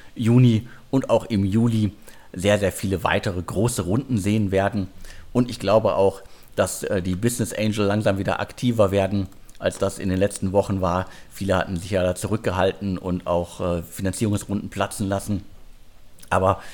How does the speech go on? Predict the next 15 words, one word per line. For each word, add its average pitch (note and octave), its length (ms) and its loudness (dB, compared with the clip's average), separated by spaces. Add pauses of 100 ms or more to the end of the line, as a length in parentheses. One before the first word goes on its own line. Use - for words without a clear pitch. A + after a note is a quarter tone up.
(260)
die A2 60 2
großen B2+ 340 4
Runden A#2+ 320 4
sind A2 240 0
da, A#2+ 260 2
sie, G#2+ 240 -2
äh, G2 380 0 (160)
existieren A#2 520 2
weiter, G#2+ 460 4
es G2 200 -4 (200)
wird G2+ 300 0
weitere G#2+ 360 0
große G2 360 0
Runden G2+ 400 -2
geben G#2 380 0